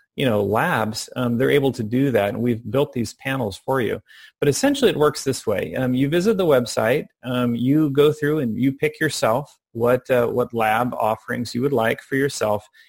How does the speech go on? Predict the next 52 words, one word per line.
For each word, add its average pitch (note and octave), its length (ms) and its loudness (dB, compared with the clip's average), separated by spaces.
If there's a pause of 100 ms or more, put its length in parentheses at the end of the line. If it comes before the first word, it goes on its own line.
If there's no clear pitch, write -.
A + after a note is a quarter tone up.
and D3+ 100 -2
you D3 60 0
simply A#3+ 360 0
order G3+ 300 4
them. G2 280 -4
You C#3 100 -6
just F3+ 240 -8
check D#3 240 -4
out D#3 220 -2
just C3+ 160 -2
as C3+ 160 -2
you C#3 100 -2
were B2 100 0
checking C3 380 -4
out C3 180 0 (360)
of B2+ 180 0
any D#3 220 -2
website. D3+ 540 0 (540)
Um, C3 380 2
within D#3 320 2
a C#3+ 80 2
few E3 220 -2
minutes D#3 380 0
of A#2 180 2
checking B2+ 400 -2
out, A#2 240 -2
you'll C3 140 2
get C3 140 4
a A#2 100 4
con-, B2+ 500 -4
a, G#2+ 240 -4 (160)
a A2 140 -6
confirmatory C#3+ 800 -2
email, A#2 520 0 (320)
which A#2 240 -2
will A#2 80 0
tell A#2 200 2
you, A2+ 140 6
"Hey, B2 180 2
thanks B2 260 -6
for B2+ 100 -4
your A2+ 80 -2
order. D#3 340 4
We're C3 120 0
gonna A#2+ 160 2
go A#2 100 2
ahead A2+ 180 2
and G#2+ 100 -4
process B2 560 -2
your G2+ 140 -2
lab A#2 320 0
requisition." G2+ 800 -2